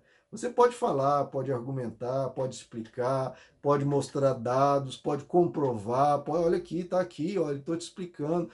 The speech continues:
pô, dou, ó, tô trazendo essa pessoa também pra falar com você, mas ela está nessa seita, ela está nessa fé. Eu creio no estresse,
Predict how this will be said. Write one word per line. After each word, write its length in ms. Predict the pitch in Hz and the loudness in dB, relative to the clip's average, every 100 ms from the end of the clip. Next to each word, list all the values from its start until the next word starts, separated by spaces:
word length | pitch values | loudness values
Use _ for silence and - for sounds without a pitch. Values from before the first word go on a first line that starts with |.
| - _ | -14 _
pô, 160 | 175 | -8
dou, 240 | 156 175 190 | -2 0 2
ó, 80 | 180 | 2
tô 140 | 185 | 0
trazendo 400 | 185 185 160 185 | 2 4 4 2
essa 160 | 175 175 | 0 0
pessoa 340 | 180 170 180 | 0 0 0
também 280 | 190 165 196 | 0 0 0
pra 160 | 202 | -4
falar 320 | 175 180 170 175 | -2 0 0 0
com 160 | 180 | -2
você, 400 | 170 156 170 180 - - - | -2 -2 -2 -2 -6 -20 -2
mas 200 | 175 165 | 2 4
ela 140 | 196 | 4
está 220 | 185 202 190 | 2 0 0
nessa 260 | 190 190 202 | 0 0 -2
seita, 840 | - - 175 202 180 _ - - _ _ - | -4 -4 -2 -2 -4 _ -14 -14 _ _ -8
ela 160 | 143 | -2
está 260 | 160 - 165 | 0 2 4
nessa 320 | 165 165 196 | 4 2 -2
fé. 380 | 185 - 156 123 - _ - | -4 -2 -2 -2 -10 _ 2
Eu 380 | 160 202 196 - | 6 6 4 -2
creio 560 | - 165 190 202 202 196 | -4 4 6 6 2 0
no 220 | 180 202 | -2 -2
estresse, 920 | 185 - - 160 175 - - - - | -6 -10 0 2 2 0 -10 -16 -20